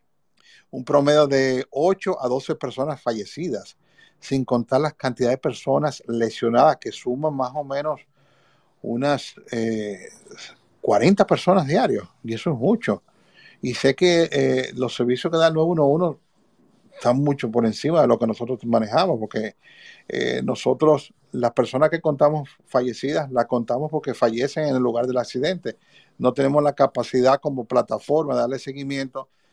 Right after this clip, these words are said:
a esa persona que la monta en una ambulancia nueve uno uno y se la llevan al hospital y fallece en el hospital. O sea que estas cifras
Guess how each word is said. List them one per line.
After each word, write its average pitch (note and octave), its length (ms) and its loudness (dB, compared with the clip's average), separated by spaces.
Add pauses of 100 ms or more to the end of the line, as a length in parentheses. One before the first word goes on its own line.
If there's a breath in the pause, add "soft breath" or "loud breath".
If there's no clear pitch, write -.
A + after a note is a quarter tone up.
(140)
a - 60 -14
esa B2 160 -8
persona C#3 340 2
que C#3+ 80 2
la B2+ 100 6
monta C3 240 0
en C#3 60 2
una C#3+ 140 0
ambulancia C#3 380 0
nueve C#3 160 -2
uno D3 160 2
uno C#3+ 140 0
y - 20 -4
se C#3+ 100 -8
la B2+ 60 2
llevan B2 200 0
al C3+ 80 2
hospital C#3 440 0
y C#3 100 -14
fallece B2+ 480 0
en A#2+ 60 -8
el A2 60 -6
hospital. G#2+ 420 -12 (460)
O A2 80 -12
sea C#3 180 4
que C#3+ 80 -2
estas D3 240 -2
cifras E3 480 4